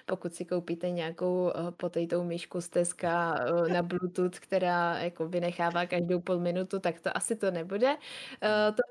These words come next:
Speaker 1: pravý, co by si člověk měl, eh, pořídit pro hraní, ale, eh, neznamená to určitě tak, že čím dražší produkt, tak tím více skillu. Eh,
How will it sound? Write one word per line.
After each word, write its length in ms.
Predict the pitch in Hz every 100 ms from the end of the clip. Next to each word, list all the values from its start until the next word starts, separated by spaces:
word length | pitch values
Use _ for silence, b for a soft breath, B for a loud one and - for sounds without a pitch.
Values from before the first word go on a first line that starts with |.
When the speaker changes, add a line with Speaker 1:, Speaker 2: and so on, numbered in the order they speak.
| 240
Speaker 1:
pravý, 300 | 240 233 240
co 240 | - 240
by 120 | 233 233
si 380 | 247 233 226 220
člověk 420 | - 240 226 233
měl, 280 | 233 226 226
eh, 80 | 226 214 214 214 214
pořídit 680 | 214 233 233 214 220 233 - 220 -
pro 160 | 214 208 202 202 208 - 240
hraní, 560 | 214 214 208 208 208 208
ale, 400 | - 202 196 196 - _ _ _ _ _ _ -
eh, 540 | 214 202 202 202 196 -
neznamená 800 | - 208 202 214 220 214 202 196
to 140 | 196 -
určitě 500 | - - 214 214 214
tak, 240 | 196 208 - B B -
že 120 | 208
čím 300 | 214 214 196
dražší 360 | 190 202 - 208
produkt, 600 | - 190 185 185 - -
tak 200 | - 185 -
tím 340 | - 196 185
více 340 | 185 185 202 202
skillu. 500 | - - 185 180 175 B B -
Eh, 120 | 185